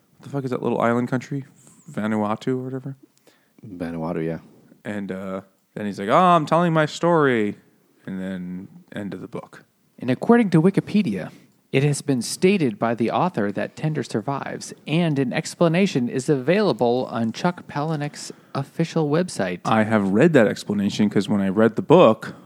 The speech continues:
Speaker 1: I was like, "What is that? The fuck did I just read ten years ago?" And his, that web, I read it then, and I,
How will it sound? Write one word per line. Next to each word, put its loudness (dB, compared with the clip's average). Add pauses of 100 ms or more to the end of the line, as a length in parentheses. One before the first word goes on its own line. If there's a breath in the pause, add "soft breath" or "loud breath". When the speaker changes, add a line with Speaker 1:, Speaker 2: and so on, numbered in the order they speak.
Speaker 1:
I -8
was -6
like, -12
"What -2
is -8
that? -8
The -8
fuck -4
did -10
I -8
just -10
read -2
ten -10
years -8
ago?" -6 (680 soft breath)
And -2
his, -4
that -2
web, -2
I -2
read 2
it 0
then, -4
and -4
I, -6